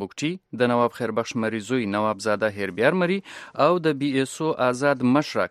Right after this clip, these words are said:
کریمه بلوڅ د پاکستان په ضد د جنگ اعلان کړی. او د هندي وزیر اعظم د هغه وینا هرکلی کړی چې په پنځلسم اګست یې د خپلواکۍ د ورځې په مناسبت د بلوچستان، ګلګت بلتستان او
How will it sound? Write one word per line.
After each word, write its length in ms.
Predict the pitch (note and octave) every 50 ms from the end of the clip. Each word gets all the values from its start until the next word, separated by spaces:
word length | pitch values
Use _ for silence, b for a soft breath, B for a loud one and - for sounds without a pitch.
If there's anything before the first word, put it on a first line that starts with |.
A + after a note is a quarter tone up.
| - -
کریمه 280 | A#2 A2 A2+ A2+ A2 G#2 G#2 G#2+ G2 G#2
بلوڅ 480 | G2+ G2+ A2+ C#3+ F3+ G#3 G3 - - F3
د 80 | - E3+
پاکستان 460 | D#3 D3 D#3+ C#3+ - E3+ D#3+ D#3 -
په 120 | D3 C3 C3+
ضد 120 | D#3 C#3+ C3
د 100 | C3 A#2+ C3+
جنگ 280 | C3 C#3+ D#3 - B2+ A#2
اعلان 240 | A2 A2 G#2+ G#2 - -
کړی. 160 | G#2+ G2 - - B B B B B B B B - C#3
او 40 | E3+ F3+ F3
د 100 | F#3+ D#3+
هندي 220 | F3 F3+ F3 F#3+ F#3
وزیر 240 | F#3 E3 F3 E3+ E3+
اعظم 240 | D#3+ D#3 E3+ E3+ D3+ D#3
د 80 | C#3+ D3
هغه 160 | D#3 D3+ D3 C#3+
وینا 180 | C#3+ C#3 D3 D3 C#3
هرکلی 340 | C3 B2+ - C#3 B2+ B2+ C3
کړی 300 | B2+ - - B2+ B2+ B2+ B2 -
چې 180 | C3 A#2 -
په 160 | B2+ A#2 -
پنځلسم 500 | A#2+ A2+ G#2+ A2+ A2 A2 - - B2+ A2+ - A2
اګست 240 | G#2+ A#2+ B2 - - B2+
یې 160 | B2 B2 B2+
د 100 | A#2+ - -
خپلواکۍ 440 | - A2 G#2+ G#2+ G#2+ - C#3 C3+ B2 A#2+
د 100 | A2+ A2+
ورځې 180 | C3 - G#2 C#3 - C#3
په 100 | A#2+ A2+
مناسبت 500 | A2 G#2+ - - G#2 A2 G#2 - - B B B B B B - C3 D3
د 100 | D#3+ D#3
بلوچستان، 440 | D#3+ D3 D3 C3+ - B2+ A#2 - D3 C#3
ګلګت 680 | C#3 C#3+ D3 - _ - A#2+ A#2 B2 A#2 - D3+ - -
بلتستان 460 | C#3+ C3+ - C#3+ - - C#3 C3 C3+ B2+ - C3
او 100 | B2